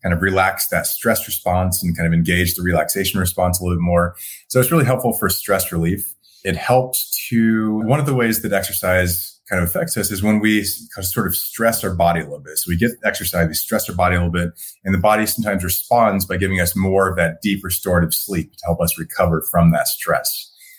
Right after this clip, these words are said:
So sometimes the exercise can lead to kind of deeper, more restorative sleep.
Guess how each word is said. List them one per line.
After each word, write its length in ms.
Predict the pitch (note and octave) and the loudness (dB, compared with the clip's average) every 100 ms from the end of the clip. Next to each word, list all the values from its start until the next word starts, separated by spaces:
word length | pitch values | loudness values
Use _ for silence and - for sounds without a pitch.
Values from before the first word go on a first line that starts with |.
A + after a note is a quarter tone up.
| _ - | _ -6
So 220 | F#2 F2 | 0 0
sometimes 720 | G#2 F#2+ F#2+ F2+ E2+ - - _ _ - | 0 0 0 2 0 -2 -10 _ _ -2
the 80 | G#2 | 0
exercise 560 | - F#2 G2 F2 F2 | 0 -2 2 2 2
can 220 | - F2+ | 0 0
lead 240 | F2 F2 E2 - | 2 2 0 0
to 280 | E2+ E2 E2 | 2 2 2
kind 140 | E2 | -2
of 100 | D#2 | 0
deeper, 240 | F2+ E2+ | 0 2
more 200 | E2 D#2+ | 2 2
restorative 540 | D#2+ - F2 D#2+ D2 C#2+ | 0 -2 0 0 0 -6
sleep. 340 | - D#2+ - | -8 -10 -16